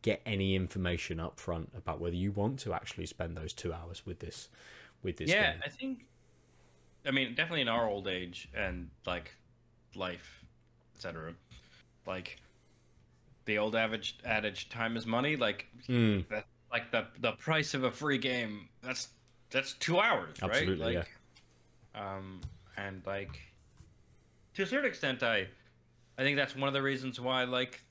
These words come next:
Speaker 2: the, I was part of that, like, not playing The Witcher Three was the intimidation of, like, "Ooh, do I have, like,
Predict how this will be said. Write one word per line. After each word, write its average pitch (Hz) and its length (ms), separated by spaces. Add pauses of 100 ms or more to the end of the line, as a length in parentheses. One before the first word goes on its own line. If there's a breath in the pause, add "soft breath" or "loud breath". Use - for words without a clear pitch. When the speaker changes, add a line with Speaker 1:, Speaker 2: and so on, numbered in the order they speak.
(360)
Speaker 2:
the, 107 420
I 113 80
was 117 460 (840)
part 147 200
of 143 80
that, 123 180
like, 117 360
not 117 320
playing 120 180
The 117 80
Witcher 117 240
Three 113 360
was 90 220
the 101 200
intimidation 101 1080
of, 92 380
like, 95 280
"Ooh, 123 220
do 101 160
I 101 80
have, 107 160
like, 92 240